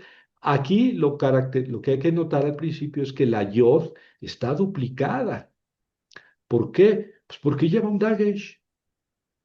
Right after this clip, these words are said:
Lleva un dagesh. No es Begat Kefat. Ah, entonces duplica. Eh, duplica necesaria. No es Begat Kefat, lleva dagesh. Entonces es un dagesh fuerte. ¿Eh? Por eso,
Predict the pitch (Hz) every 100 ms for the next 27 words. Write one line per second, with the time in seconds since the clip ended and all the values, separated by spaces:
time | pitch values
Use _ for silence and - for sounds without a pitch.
0 | _ - 151 180 170 165 196 190 175 -
1 | - _ _ _ _ _ _ _ _ _
2 | - 160 175 180 190 185 156 151 - 131
3 | - 208 - - _ - 95 - - 110
4 | 107 110 151 196 165 - _ _ _ _
5 | _ _ _ _ - 98 - 107 104 117
6 | 107 135 147 165 131 117 120 135 143 -
7 | - _ 151 226 233 208 175 147 143 147
8 | 190 190 269 - 165 175 226 247 226 -
9 | - 143 139 127 131 - 123 117 127 _
10 | _ _ - 117 110 95 95 - 190 196
11 | - - - _ _ _ _ - _ -
12 | 117 202 - 120 131 147 175 -